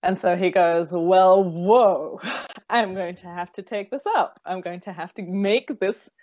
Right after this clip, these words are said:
storyteller accept me as her apprentice." And that takes a little bit of time because Viola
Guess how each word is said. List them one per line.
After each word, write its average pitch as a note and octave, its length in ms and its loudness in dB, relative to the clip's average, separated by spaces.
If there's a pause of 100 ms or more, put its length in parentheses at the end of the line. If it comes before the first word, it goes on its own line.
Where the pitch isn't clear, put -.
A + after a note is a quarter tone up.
storyteller F3+ 920 -2
accept - 680 -4
me G3 380 -14 (380)
as F3+ 220 -8
her D3+ 160 -8
apprentice." - 560 -6 (420)
And G3 280 -2 (100)
that C#4+ 240 -4
takes C#4 300 -2
a C#4 60 -6
little F#3+ 300 -2
bit F3+ 160 0
of E3 100 -10
time D3+ 440 -10
because D#3+ 440 -12 (120)
Viola C4+ 640 0